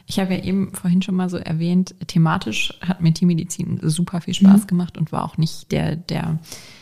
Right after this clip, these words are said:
Speaker 1: ausschlaggebende Faktor, warum ich gesagt habe, „nicht mehr“. Ähm,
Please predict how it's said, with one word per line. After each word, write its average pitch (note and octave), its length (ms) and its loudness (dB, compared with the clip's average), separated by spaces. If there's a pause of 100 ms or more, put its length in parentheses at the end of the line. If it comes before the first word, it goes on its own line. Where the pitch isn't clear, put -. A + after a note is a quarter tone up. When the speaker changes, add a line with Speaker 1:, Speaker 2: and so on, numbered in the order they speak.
(260)
Speaker 1:
ausschlaggebende D#3 600 2
Faktor, D#3 360 -6
warum D#3+ 160 2
ich D#3 120 -2
gesagt - 360 -8
habe, D3+ 140 2
„nicht D#3 240 4
mehr“. A3 240 2 (1000)
Ähm, D#3 480 4